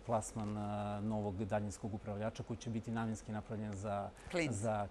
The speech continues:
Speaker 1: klince i siguran sam da će biti oduševljeni njima.
Speaker 2: I to će biti, e, za sve korisnike, e, EON, e,
Speaker 1: A,
Speaker 2: paketa ili
Speaker 1: vama
Speaker 2: kako?
Speaker 1: ostaje vaš daljinski koji koristite, a ovo je
Speaker 2: Dete dobije.
Speaker 1: namjenski, da, ovo je namjenski napravljeno za decu, za korišćenje prilikom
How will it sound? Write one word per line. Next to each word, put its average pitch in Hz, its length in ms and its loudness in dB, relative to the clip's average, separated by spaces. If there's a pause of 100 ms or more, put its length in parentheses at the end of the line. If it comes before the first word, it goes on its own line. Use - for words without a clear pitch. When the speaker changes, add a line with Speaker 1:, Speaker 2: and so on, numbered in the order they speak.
Speaker 1:
klince 127 400 4
i 117 360 4
siguran 107 360 0
sam 107 180 -4
da 104 80 -2
će - 160 -6
biti 104 460 -4
oduševljeni 101 600 -4
njima. 104 160 -8 (680)
Speaker 2:
I 208 300 6
to 208 100 4
će 220 120 2
biti, 202 480 4
e, 160 180 6
za 160 140 0
sve 175 200 8
korisnike, 165 600 4
e, 135 220 6 (560)
EON, 135 180 4
e, 117 120 -4 (260)
Speaker 1:
A, 117 360 6
Speaker 2:
paketa 110 240 6
ili 110 120 4
Speaker 1:
vama 127 180 10
Speaker 2:
kako? 127 100 10
Speaker 1:
ostaje 123 260 6
vaš 120 360 6
daljinski 101 560 -2
koji 104 120 -4
koristite, 120 540 0
a 151 440 10
ovo 139 120 10
je 175 60 10
Speaker 2:
Dete - 0 -
dobije. 127 180 10
Speaker 1:
namjenski, 127 680 6
da, 104 260 2
ovo 104 180 2
je 110 60 2
namjenski 110 500 0
napravljeno 104 520 -2
za 101 140 -2
decu, 107 300 -2
za 104 120 -4
korišćenje 104 440 -6
prilikom 101 500 -4